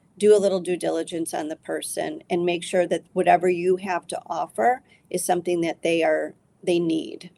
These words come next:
So this is where salesmanship really comes into play. It's not, um, you know, like I said, copying, pasting. I mean, our job is marketers, our job are, is sales. So you really have to do your due diligence.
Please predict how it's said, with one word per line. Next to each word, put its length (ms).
So 160
this 220
is 120
where 180
salesmanship 800
really 240
comes 320
into 200
play. 360
It's 180
not, 360
um, 480
you 140
know, 220
like 180
I 60
said, 240
copying, 440
pasting. 520
I 40
mean, 220
our 120
job 340
is 340
marketers, 600
our 100
job 340
are, 220
is 200
sales. 600
So 140
you 180
really 300
have 220
to 100
do 120
your 140
due 120
diligence. 680